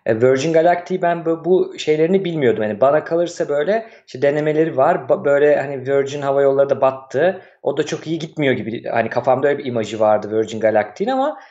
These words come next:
hiç öyle değilmiş aslında. Başka işleri de varmış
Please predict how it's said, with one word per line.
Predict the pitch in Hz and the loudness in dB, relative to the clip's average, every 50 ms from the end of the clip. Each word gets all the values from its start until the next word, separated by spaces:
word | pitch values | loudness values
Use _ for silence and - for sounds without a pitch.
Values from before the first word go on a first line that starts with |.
| _ _ _ | _ _ _
hiç | 185 - - 160 | -12 -4 0 2
öyle | 143 139 196 226 202 | 4 4 4 2 2
değilmiş | 220 202 160 139 123 - | 0 -2 -4 -4 0 0
aslında. | 123 113 - - 123 113 110 | 0 0 0 -2 -4 -2 0
Başka | 123 120 - - 143 135 | 0 0 -2 -2 -4 -4
işleri | 123 - - 127 117 113 117 | -4 -4 -4 -4 -2 0 2
de | 185 170 | 2 2
varmış | 160 156 147 135 123 - | 4 2 2 0 -2 -6